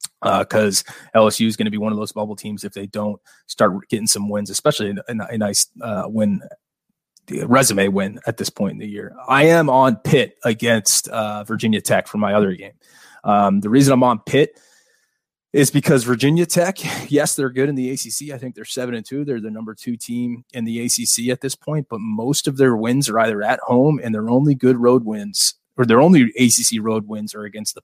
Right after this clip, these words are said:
poop of the A C C. They've beaten Notre Dame on the road in a close game, and they beat, uh, I believe the other one was Wake Forest. Two very lousy teams. Those are their only road wins.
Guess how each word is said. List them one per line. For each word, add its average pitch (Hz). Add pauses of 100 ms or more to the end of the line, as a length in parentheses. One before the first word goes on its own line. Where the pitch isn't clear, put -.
poop 123
of 98
the 101
A 98
C 95
C. -
They've 107
beaten 101
Notre 131
Dame 127
on 123
the 117
road 117
in 113
a 110
close 113
game, 110 (340)
and 107
they 104
beat, 107 (400)
uh, 101
I 113
believe 107
the 107
other 101
one 104
was -
Wake 101
Forest. 98
Two 120
very 110
lousy 117
teams. 104
Those 110
are 101
their 101
only 110
road 104
wins. 180